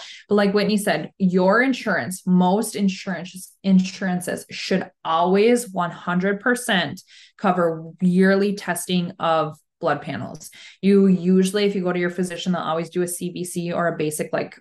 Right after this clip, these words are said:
um, like, electrolyte panel on you, sodium, potassium, those kind of minor things, because those are things that shift every single day. Um, they might shift by the hour. So those are really common ones to do pretty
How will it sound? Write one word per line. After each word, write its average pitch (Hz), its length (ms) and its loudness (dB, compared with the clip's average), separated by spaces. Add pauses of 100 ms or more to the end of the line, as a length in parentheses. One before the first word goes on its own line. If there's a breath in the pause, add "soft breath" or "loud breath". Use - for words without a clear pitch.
um, 156 460 -6 (840)
like, 160 260 -4
electrolyte 185 560 0
panel 196 240 2
on 190 160 4
you, 190 240 4
sodium, 165 360 -6
potassium, 160 580 -6
those 151 180 -4
kind 165 180 -8
of 156 60 -4
minor 151 260 -4
things, 196 240 2
because 185 280 -2
those 185 240 0
are 185 40 0
things 180 240 -2
that - 120 -8
shift - 320 -6 (160)
every 175 240 -2
single 165 260 -4
day. 170 260 -4 (440 loud breath)
Um, 151 320 0
they 165 80 -2
might 170 160 -4
shift 180 200 -4
by 160 120 0
the 165 100 -4
hour. 123 260 -4
So 190 140 -4
those 185 260 0
are 196 120 2
really 170 240 -2
common 165 320 -8
ones - 520 -10
to 196 120 -12
do 160 440 -4 (300)
pretty 175 380 -2